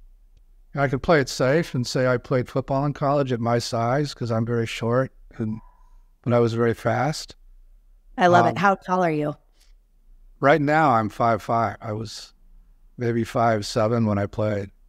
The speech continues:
Speaker 2: Okay. I love it.
Speaker 1: Uh,
Speaker 2: Where'd you play?
Speaker 1: I played at a Division three school called Knox College in Illinois. You might have heard of it since you're
Speaker 2: Of course, yeah.
Speaker 1: in Illinois. Yeah.
Speaker 2: Okay. That's a good one.
Speaker 1: Um, but if I was to be more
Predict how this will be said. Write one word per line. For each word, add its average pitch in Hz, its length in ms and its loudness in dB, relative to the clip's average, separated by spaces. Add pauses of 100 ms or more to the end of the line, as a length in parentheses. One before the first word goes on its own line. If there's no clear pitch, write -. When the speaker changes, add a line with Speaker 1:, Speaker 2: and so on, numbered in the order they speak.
(280)
Speaker 2:
Okay. 190 360 0 (380)
I 175 100 -2
love 185 180 4
it. 185 60 4
Speaker 1:
Uh, - 40 2
Speaker 2:
Where'd 202 200 2
you 214 60 -2
play? 170 360 0 (680)
Speaker 1:
I 131 140 -4
played 185 260 4
at 156 80 6
a 127 160 2 (120)
Division 135 380 2
three 135 240 0
school 113 300 0
called 107 240 0
Knox 113 260 0
College 110 480 0
in 104 100 -2
Illinois. 101 340 -2
You 104 80 -4
might 113 180 0
have 104 100 -2
heard 107 140 -2
of 101 60 -4
it 98 80 -8
since 113 200 -8
you're 104 180 -6
Speaker 2:
Of - 220 -8
course, 190 480 0
yeah. 180 140 4
Speaker 1:
in 117 60 2
Illinois. 113 440 2 (120)
Yeah. 123 280 0 (300)
Speaker 2:
Okay. 165 160 -8 (600)
That's 175 200 -2
a 226 40 -2
good 175 180 2
one. 156 220 -2 (680)
Speaker 1:
Um, 120 500 0 (680)
but 139 120 2
if 143 60 2
I 143 100 6
was 139 240 -2
to 156 120 -6
be 143 180 -2
more 135 360 2